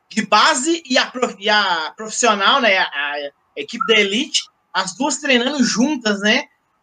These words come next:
pra, pra esse ano de dois mil e vinte, e aí veio o covid. É, como é que tá sendo essa gestão de, dos atletas?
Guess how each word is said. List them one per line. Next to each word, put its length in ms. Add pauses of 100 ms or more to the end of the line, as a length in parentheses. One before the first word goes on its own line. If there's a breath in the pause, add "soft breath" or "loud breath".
(160)
pra, 520
pra 140
esse 160
ano 120
de 60
dois 200
mil 100
e 80
vinte, 480
e 100
aí 180
veio 520 (380)
o 100
covid. 680 (760)
É, 420
como 180
é 80
que 80
tá 120
sendo 340
essa 180
gestão 540
de, 180 (160)
dos 440
atletas? 800